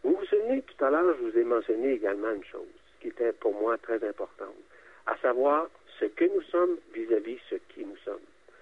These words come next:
Ce que nous sommes dans ce monde, c'est l'ego, la personnalité et le mental. C'est lui, en fait, qui juge. Et c'est lui, en fait, qui va juger les autres. C'est lui aussi qui va recevoir les jugements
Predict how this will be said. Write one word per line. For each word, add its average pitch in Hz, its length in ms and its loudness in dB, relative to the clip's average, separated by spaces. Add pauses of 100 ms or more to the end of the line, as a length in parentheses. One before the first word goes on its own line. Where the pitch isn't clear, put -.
(220)
Ce 160 60 4
que 220 160 0
nous 359 180 2
sommes 135 400 0 (140)
dans - 140 -8
ce - 120 -6
monde, 120 340 -4 (460)
c'est - 100 2
l'ego, - 380 2 (160)
la - 60 -6
personnalité 107 680 -4 (140)
et 110 60 -10
le 95 80 -8
mental. 92 380 -14 (760)
C'est 339 80 4
lui, 196 360 2
en 104 80 0
fait, 110 300 -2
qui 101 160 -8
juge. - 420 -14 (340)
Et - 200 2
c'est 381 100 6
lui, 175 280 4
en 113 80 0
fait, 127 200 2 (120)
qui - 60 -12
va 107 200 0
juger 110 480 -6 (160)
les 101 220 -8
autres. - 340 -14 (460)
C'est 330 80 4
lui 339 260 2
aussi - 300 0
qui - 100 -18
va 120 100 2
recevoir 127 580 0
les 107 120 -6
jugements 113 460 -2